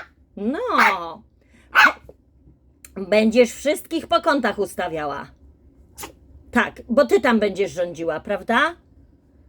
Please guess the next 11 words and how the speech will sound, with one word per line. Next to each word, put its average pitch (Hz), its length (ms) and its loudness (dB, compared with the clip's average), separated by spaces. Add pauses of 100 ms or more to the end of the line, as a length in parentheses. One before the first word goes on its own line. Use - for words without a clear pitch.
(360)
Ty 190 80 -8
jesteś 196 360 2
domina. 208 640 0 (560)
Domina. 262 760 0 (1300)
Och, 208 360 2
ty 311 180 -6
małpo. 196 560 0 (2750)
Prawdziwa 165 720 -4
małpa 180 420 -4
z - 140 -14
ciebie. - 380 -8